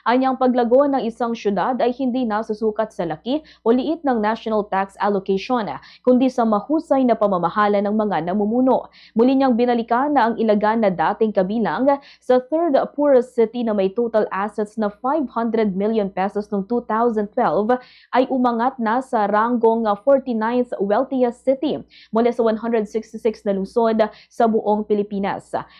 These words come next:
Aminado siya na hindi madaling pagkasyahin ang pondo para sa lahat ng barangay sa Ilagan na may lumalaking populasyon. Gayunpaman, nananatili o napanatili nila ang unmodified at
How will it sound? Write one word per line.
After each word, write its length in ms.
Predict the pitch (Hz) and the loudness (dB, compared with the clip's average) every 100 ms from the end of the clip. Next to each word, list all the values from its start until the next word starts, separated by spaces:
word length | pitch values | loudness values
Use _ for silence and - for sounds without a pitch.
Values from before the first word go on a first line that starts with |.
| - | -2
Aminado 480 | 202 233 233 233 | 2 2 4 2
siya 160 | 226 240 | 2 -2
na 80 | 233 | -4
hindi 320 | 233 208 220 | -4 -4 -2
madaling 400 | 226 208 214 214 | -2 0 -2 -2
pagkasyahin 720 | 214 202 196 196 214 214 208 | -4 -4 -4 -2 -2 -2 -4
ang 80 | 190 | -4
pondo 480 | - 196 214 196 262 | -2 -2 0 0 0
para 240 | 202 196 | 2 0
sa 160 | 196 190 | 0 0
lahat 240 | 190 214 - | -2 -4 -6
ng 80 | 196 | -4
barangay 480 | 180 170 190 214 208 | -4 -4 0 0 0
sa 80 | |
Ilagan 560 | - 190 208 226 190 220 | -2 -2 0 0 0 -2
na 340 | - - - 254 | -6 -10 -2 2
may 80 | 262 | 4
lumalaking 640 | 262 247 302 269 247 214 | 4 4 2 0 -2 -2
populasyon. 640 | 208 220 220 214 277 262 190 139 - _ - | -2 0 0 0 -2 -2 -2 -8 -12 _ 0
Gayunpaman, 560 | 247 294 285 277 302 | 2 2 2 0 0
nananatili 640 | 294 247 262 247 240 226 277 | -2 -2 0 -2 -2 -6 -4
o 160 | 214 | -4
napanatili 640 | 202 220 226 214 208 208 196 | -2 -4 -4 -4 -6 -6 -4
nila 320 | 170 202 202 | -2 -2 -2
ang 160 | 214 | -4
unmodified 880 | 208 220 208 262 214 - 165 151 226 | -4 -2 -2 -2 -4 -4 -4 -2 -4
at 320 | 226 - 226 | -4 -10 -8